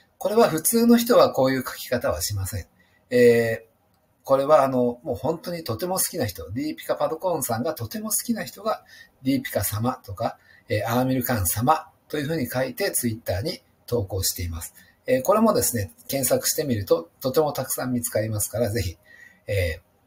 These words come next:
ー、探してみてください。で、もし皆さんがもちろん、あんまりその、インド映画好きじゃなかったら、こういう人は探さなくていいです。はい。あくまでも、そ-、え、な-、なんでかっていうと、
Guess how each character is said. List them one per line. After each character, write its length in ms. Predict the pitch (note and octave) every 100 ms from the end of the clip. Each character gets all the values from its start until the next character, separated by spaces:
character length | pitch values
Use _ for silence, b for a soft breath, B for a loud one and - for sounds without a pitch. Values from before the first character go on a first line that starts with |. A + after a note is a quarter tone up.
| _ _ _ _ _ _ -
ー、 60 |
探 260 | - G#2+ F#2
し 100 | -
て 100 | G#2+
み 100 | F#2+
て 80 | E2+
く 100 | E2+
だ 100 | E2
さ 180 | F2
い。 100 | D#2+ - b -
で、 100 | F3+
も 100 | A3
し 120 | -
皆 260 | C#3+ A#3 C#4+
さ 140 | C4
ん 100 | -
が 100 | F3
も 120 | D3+
ち 100 | C3
ろ 80 | E3+
ん、 80 | - B B B F3+
あ 40 |
ん 80 | G#3+
ま 80 | G#3
り 80 |
そ 120 | G3 F#3
の、 300 | F3 D#3+ - _ _
イ 120 | G3+
ン 40 | A3
ド 120 | A#3+
映 100 | B3
画 160 | D3+ -
好 100 | -
き 120 | C4+
じ 60 |
ゃ 60 | B3
な 120 | F3+
か 100 | -
っ 80 | -
た 100 | -
ら、 240 | B2 - - _ -
こ 120 | D#3+
う 20 |
い 40 | C3+
う 20 |
人 160 | -
は 80 | D#3
探 240 | C3+ B2 A#2+
さ 100 | C3
な 80 |
く 80 | B2+
て 120 | -
い 120 | A#2+ G#2
い 40 |
で 100 | E2
す。 180 | - - _
は 80 | F2+
い。 60 | - b b b
あ 120 | A3+
く 100 | F3+
ま 100 | C3
で 100 | C#3+
も、 180 | E3+ -
そ-、 160 | D#3+ -
え、 80 | F3
な-、 140 | D#3+ G3+
な 100 | F3+
ん 80 | G#3+
で 100 | E3+
か 120 | -
っ 60 | -
て 100 | G2+
い 20 |
う 40 | A#2
と、 200 | B2+